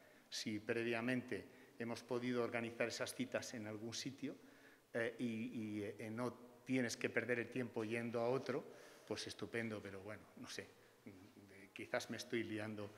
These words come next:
en la, en la respuesta, ¿verdad? <laughs> Pero, eh, a lo que voy es que, eh, un tiempo de cita previa, entre más tiempo de consulta, eh, esté, mm,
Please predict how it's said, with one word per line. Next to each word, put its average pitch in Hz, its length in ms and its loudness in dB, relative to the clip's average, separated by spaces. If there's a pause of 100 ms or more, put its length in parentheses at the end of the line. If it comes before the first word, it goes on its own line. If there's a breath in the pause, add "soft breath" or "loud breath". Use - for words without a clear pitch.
(340 loud breath)
en 113 200 2
la, 120 220 6
en 127 160 6
la 120 120 10
respuesta, 120 600 12
¿verdad? 123 340 10 (160)
<laughs> - 160 -12
Pero, 131 320 10
eh, 123 320 4
a 131 120 6
lo 120 160 4
que 147 120 8
voy 151 240 10
es 139 180 4
que, 127 320 6
eh, 117 400 4
un 156 160 6
tiempo 139 460 8
de 110 100 4
cita 127 340 8
previa, 131 500 6
entre 117 340 2
más 175 340 2 (260 loud breath)
tiempo 139 300 6
de 120 140 4
consulta, 107 500 -2 (480 loud breath)
eh, 113 280 6
esté, 147 480 8
mm, 104 560 0